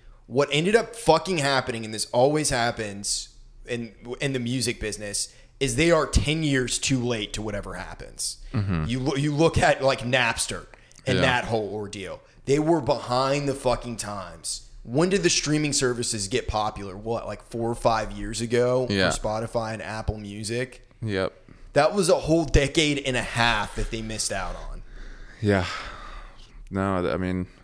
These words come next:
Speaker 2: it's a joke. The, uh, I feel like they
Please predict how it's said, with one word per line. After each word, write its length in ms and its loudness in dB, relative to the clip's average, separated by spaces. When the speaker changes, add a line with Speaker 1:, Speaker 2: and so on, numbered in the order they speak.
Speaker 2:
it's 160 -4
a 60 -4
joke. 400 0
The, 280 4
uh, 500 4
I 60 2
feel 200 2
like 200 0
they 400 2